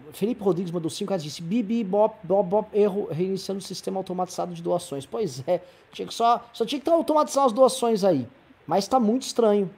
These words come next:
é, esse, esse pub-, porque é o seguinte: eu vou pedir bo-, like na live.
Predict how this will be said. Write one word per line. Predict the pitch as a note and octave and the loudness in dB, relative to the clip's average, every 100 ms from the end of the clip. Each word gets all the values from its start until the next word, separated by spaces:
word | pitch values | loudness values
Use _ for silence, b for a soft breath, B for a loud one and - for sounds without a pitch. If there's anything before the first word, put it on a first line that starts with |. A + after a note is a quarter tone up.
| - | -8
é, | C3+ C3 B2+ B2 A#2+ A#2+ A#2 G2+ F2 E2 _ _ - | -4 -2 -2 -2 -4 -4 -6 -8 -10 -16 _ _ -14
esse, | A#2+ - B2 | -12 -10 -8
esse | B2 - C3 A#2+ _ | -8 -8 -10 -10 _
pub-, | D3+ D#3+ - | -10 -10 -10
porque | - G#3+ | -2 0
é | |
o | |
seguinte: | F#3+ G3 F3+ | 2 -2 -2
eu | F3 | 2
vou | B3 | 2
pedir | B3+ F3+ | 0 -4
bo-, | D3+ D3 C3+ | -2 -4 -2
like | C3+ D3+ C3+ | 0 0 0
na | C3+ A#2+ | -8 -4
live. | F3+ F#3 G#2+ | 0 0 -2